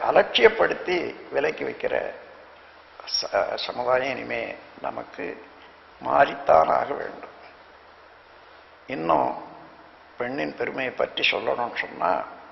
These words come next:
இறையாற்றலானது இந்த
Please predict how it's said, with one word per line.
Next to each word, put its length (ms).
இறையாற்றலானது 1200
இந்த 140